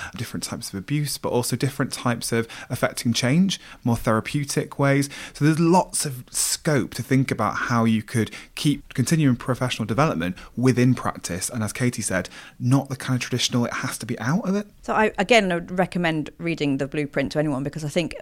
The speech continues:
Speaker 2: it's striking how honest you've been about actually the difficulties about moving to this transition, that it will require difficult conversations about performance,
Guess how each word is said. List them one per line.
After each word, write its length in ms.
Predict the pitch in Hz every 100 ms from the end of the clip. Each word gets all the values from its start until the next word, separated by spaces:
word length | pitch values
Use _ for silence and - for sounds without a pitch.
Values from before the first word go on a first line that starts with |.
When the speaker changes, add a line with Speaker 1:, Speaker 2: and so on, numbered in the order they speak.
| -
Speaker 2:
it's 260 | 180 - - -
striking 600 | - - 202 185 180 180
how 400 | 147 160 143 139 139 - - - -
honest 400 | 208 208 175 -
you've 160 | 143 -
been 140 | 123
about 180 | 113 127
actually 300 | 135 - 151
the 60 | 143
difficulties 580 | 165 143 156 151 147 143
about 260 | 135 127
moving 400 | 156 147 135 120 127
to 100 | 143
this 400 | 110 - - -
transition, 400 | - 143 135 -
that 80 | 131
it 120 | 135
will 240 | 151 170 151
require 320 | 135 156 139
difficult 380 | 135 - 151 -
conversations 680 | 139 131 143 135 - 135 143
about 320 | 135 135 -
performance, 720 | 147 - 151 156 151 - -